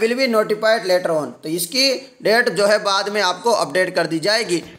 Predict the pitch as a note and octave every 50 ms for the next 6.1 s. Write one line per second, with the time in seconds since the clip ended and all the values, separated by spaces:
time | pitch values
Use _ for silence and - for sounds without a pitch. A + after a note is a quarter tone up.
0 | - - D#3+ G3 A3+ A3+ B3+ C4 B3 B3+ B3 B3 - A#3 A3 A3+ A#3 A3+ A3+ F3
1 | G3 G3 - G#3+ G#3+ A3 A#3 A#3 G#3+ F#3 - - - _ _ _ _ _ _ -
2 | C#3 F3 G3 G#3 A3 A#3 B3 F#3+ D#3+ D#3 F#3+ - G3 G3+ F#3 E3+ E3+ F#3 F#3+ A3
3 | A3+ G#3+ - A3+ A3 A3+ A3+ A#3 A#3 G3+ G#3 G#3+ G#3+ G#3 A3 A#3 A#3 F3 D3 -
4 | G3 G3 G3+ G#3 F#3 G3+ G3+ F3+ F#3+ F#3 F#3+ G#3 G#3+ A3 A3 G#3+ G#3 F#3+ F3+ D3
5 | B2 - - - _ _ _ _ _ - G3+ A3 E3 G#3+ A3+ G#3+ G#3 F3+ D#3+ E3
6 | C#3